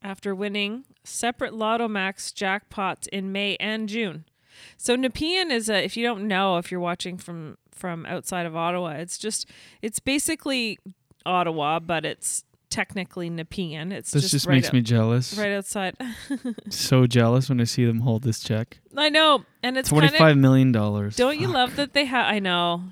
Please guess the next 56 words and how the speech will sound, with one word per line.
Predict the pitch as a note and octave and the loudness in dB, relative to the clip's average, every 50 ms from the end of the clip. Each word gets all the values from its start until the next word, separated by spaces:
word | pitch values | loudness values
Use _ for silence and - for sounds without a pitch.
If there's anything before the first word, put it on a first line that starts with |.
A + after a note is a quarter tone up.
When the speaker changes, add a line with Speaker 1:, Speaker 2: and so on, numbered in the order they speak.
| - - | -10 -8
Speaker 1:
Don't | G3 G#3 F#3+ | -6 -4 -2
you | A3 A#3 | 0 0
love | A3+ G#3+ G3+ G#3 | 0 0 0 -2
that | A#3+ B3 - | -4 -4 -2
they | C4 | -2
have | B3+ B3+ | 0 0
a | C4+ B3 | -2 -2
mask | A#3 G3+ F3 E3+ F3+ G3 - - - | 0 -2 -2 -2 -4 -6 -6 -6 -4
on? | G#3 A3 A#3 B3+ C#4+ D#4+ D4+ | -4 -2 -2 -2 -4 -4 -6
Because | - A#3+ G#3 B3 A3+ G#3+ | -6 -6 -2 -2 0 2
that's, | A#2+ A3 A#3 A3 | 4 4 4 4
Speaker 2:
Mm-hmm. | A3 A3 | 2 2
Speaker 1:
like, | D#4+ D#4+ - | 0 0 -2
the | E4+ | -4
perfect | C#4+ - C4+ A#3 - - A3 - | -4 0 0 0 0 -2 -6 -4
time | - A#3 G3+ G3 G3 F#3+ | -4 -2 -2 -2 -4 -4
to | - G3+ | -6 -4
win | F#3+ G3 F#3 F3+ | -4 -4 -4 -4
lottery. | E3+ E3+ F3 F#3 F3+ E3 D#3+ D3+ | -6 -4 -4 -6 -6 -6 -6 -6
I | E3 F3 | -4 -4
wouldn't | F#3 G3+ G3 G3 E3 | -4 -4 -6 -6 -6
recognize | E3+ F3+ G3+ - A3 G3 E3+ F3 F3 E3+ - | -6 -6 -6 -6 -8 -10 -10 -10 -10 -10 -10
those | D#3+ F#3 F3+ - | -12 -12 -12 -14
people. | - - G3 F#3+ - E3+ D#3+ F3+ G3+ | -14 -14 -14 -12 -10 -10 -10 -8 -8
Y-, | G#3+ G#3 F#3+ G#3 G#3+ G3 G3+ | -8 -6 -6 -6 -6 -6 -10
y-, | G#3+ F#3+ | -8 -4
they | A3 A#3+ | -2 0
always | B3 C4 D4+ D#4 | 0 0 0 0
have | E4+ D#4+ - | -2 -2 -4
to | - - | -6 -8
take | - C#4 C4 - | -6 -6 -6 -6
a | B3 | -6
picture | - - G#3+ G#3 - A#3 G3+ F#3 | -6 -6 -6 -6 -4 -6 -4 -4
of | F3 F3 E3 | -4 -6 -6
them, | F3 G3 A3+ A#3 _ _ _ _ _ _ _ - _ _ _ _ | -8 -8 -8 -10 _ _ _ _ _ _ _ -20 _ _ _ _
say | - - C#4 B3+ A#3+ | -10 -6 -4 -2 -2
their | A3+ G#3 F#3 | 0 -2 -2
name, | F#3 F3+ F3 F#3 G3 F3+ E3 E3 F3+ F#3 F#3+ A3 G#3+ G#3+ - | -2 -4 -4 -4 -2 -4 -4 -6 -8 -12 -14 -18 -20 -18 -18
which | G3+ G3 F#3+ - | -16 -16 -14 -12
I | G3+ A3+ | -12 -12
don't | A#3 A#3 G#3+ | -12 -12 -12
know. | G3 F#3 F#3 F3 E3+ E3 _ _ _ _ _ _ _ _ _ _ _ _ _ _ _ _ _ _ - - | -10 -10 -10 -10 -10 -12 _ _ _ _ _ _ _ _ _ _ _ _ _ _ _ _ _ _ -14 -12
I | F3 | -10
don't | F3+ F3+ F3 E3+ | -10 -8 -6 -6
like | F#3 F3+ | -2 2
that | |
part. | - D#3 D#3+ D#3+ | 4 4 4 4
Speaker 2:
Twenty-five | - - D#3 D3 D3+ D3+ | 4 6 6 8 8 8
and | C#3+ C3+ B2 | 6 4 2
fifteen | - - C#3 B2+ - - C3 B2 B2 | 2 0 0 0 0 0 0 2 2
million. | A#2+ A#2 A#2+ - - - A#2 | 2 2 0 -2 -2 -4 -4
Oh | A#2+ A#2+ B2 C3 C#3 C#3 C3+ | -2 -2 -2 -2 -2 -2 -2
my | B2+ A#2+ A2+ A2 G#2 G#2 G#2+ G#2+ A2+ - | -2 -4 -4 -4 -4 -4 -4 -6 -8 -8
God. | - D3 A2 A2+ A#2 - | -10 -10 -8 -8 -8 -6
Speaker 1:
I | A#3 A#3+ A#3 A#3+ | -4 -4 -4 -2
know. | A#3+ B3 B3+ C4 C4+ C#4+ C#4 C4+ C4 A#3+ A3+ G3+ F#3+ F3 F#3 | -2 -2 0 0 0 2 2 2 4 4 4 2 2 0 -2